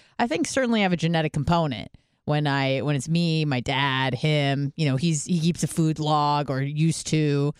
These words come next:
used to write down all the times he ate. He's obsessive about eating certain things and not eating others.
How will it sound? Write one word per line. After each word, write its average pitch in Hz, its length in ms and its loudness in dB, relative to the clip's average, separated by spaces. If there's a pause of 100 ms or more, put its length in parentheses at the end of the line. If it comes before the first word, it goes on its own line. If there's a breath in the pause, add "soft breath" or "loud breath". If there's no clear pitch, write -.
(180 soft breath)
used 160 140 -4
to 165 80 0
write 156 200 0
down 156 220 2
all 147 140 0
the 143 100 -4
times 147 340 0
he 139 140 -6
ate. 147 460 0
He's 151 160 -2
obsessive 156 380 -4
about 139 300 0
eating 147 600 0
certain 151 340 -4
things 147 420 -2
and 135 140 -4
not 147 260 2
eating 143 300 0
others. 143 460 0